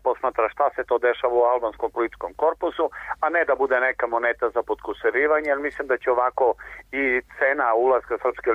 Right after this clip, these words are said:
liste u buduću eventualnu vladajuću koaliciju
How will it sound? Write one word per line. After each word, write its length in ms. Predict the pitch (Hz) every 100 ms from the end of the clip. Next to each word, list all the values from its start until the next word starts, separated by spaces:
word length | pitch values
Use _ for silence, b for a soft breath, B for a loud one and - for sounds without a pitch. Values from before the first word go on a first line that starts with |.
| 120
liste 320 | 113 - 117 107 107 120
u 40 | 117 113 110 101 95 - -
buduću 400 | 131 127 - 104 107 120
eventualnu 380 | 120 113 123 123
vladajuću 400 | 127 120 110 117
koaliciju 500 | 110 104 117 - 123